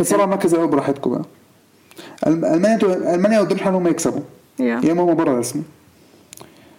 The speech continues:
Speaker 1: هو المجموعة السابعة احنا قلنا، قصدي المجموعة بعديها ستة بقى. كرواتيا هتلاعب، كرواتيا هتلاعب كندا.
Speaker 2: كندا. مم.
Speaker 1: المغرب بقى وبلجيكا.
Speaker 2: المغرب لازم، يعني... بلجيكا مش كويسين.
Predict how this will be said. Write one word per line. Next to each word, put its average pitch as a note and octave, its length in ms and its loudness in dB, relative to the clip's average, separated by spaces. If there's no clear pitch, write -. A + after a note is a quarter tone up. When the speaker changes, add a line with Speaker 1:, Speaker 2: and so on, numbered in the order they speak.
Speaker 1:
هو D3+ 100 4
المجموعة D#3 400 0
السابعة E3+ 300 0
احنا D3+ 180 0
قلنا، D3+ 560 2
قصدي C#3+ 180 0
المجموعة C#3 240 2
بعديها C#3+ 180 2
ستة D3 260 -2
بقى. D3+ 180 0
كرواتيا E3+ 280 0
هتلاعب، D#3+ 260 2
كرواتيا D3 240 0
هتلاعب - 200 -4
كندا. - 280 -2
Speaker 2:
كندا. A#3 260 -6
مم. B3 280 -6
Speaker 1:
المغرب F3 440 0
بقى F3 120 0
وبلجيكا. B2+ 480 -2
Speaker 2:
المغرب D#4+ 260 0
لازم، D4+ 380 -4
يعني... B3 200 0
بلجيكا D4 400 -2
مش - 140 -6
كويسين. G4 680 -2